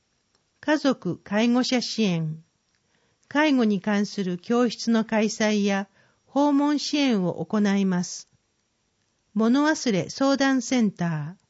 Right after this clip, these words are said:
物忘れに関する様々な相談に応じています。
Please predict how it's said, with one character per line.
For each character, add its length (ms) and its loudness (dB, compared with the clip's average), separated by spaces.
物 320 2
忘 220 0
れ 100 4
に 160 2
関 260 0
す 180 -4
る 220 -2
様 340 0
々 240 2
な 160 2
相 280 0
談 280 2
に 180 0
応 200 0
じ 160 -6
て 160 -2
い 100 0
ま 200 -2
す。 260 -16